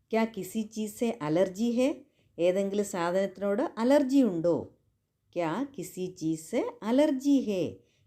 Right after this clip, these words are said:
ഏതെങ്കിലും സാധനത്തിൽ നിന്ന് അലർജി ഉണ്ടോ? അപ്പോൾ രോഗി പറയാണ്, "ഇല്ല, ഒന്നുമില്ല." "നഹി, കുച്ച് ഭി നഹി." "നഹി,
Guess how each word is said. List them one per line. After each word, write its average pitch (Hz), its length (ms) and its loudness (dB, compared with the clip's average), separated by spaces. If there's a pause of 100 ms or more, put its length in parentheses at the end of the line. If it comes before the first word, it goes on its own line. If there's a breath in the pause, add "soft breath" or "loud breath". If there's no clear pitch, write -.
ഏതെങ്കിലും 165 440 0
സാധനത്തിൽ 160 580 -2
നിന്ന് 196 140 -2
അലർജി 254 480 0
ഉണ്ടോ? 156 500 -2 (600)
അപ്പോൾ 170 160 -6
രോഗി 180 340 0
പറയാണ്, 190 480 -2
"ഇല്ല, 311 340 2
ഒന്നുമില്ല." 269 640 0 (100)
"നഹി, 208 320 -4
കുച്ച് - 420 -8
ഭി 294 120 0
നഹി." 190 460 0 (680)
"നഹി, 175 520 -4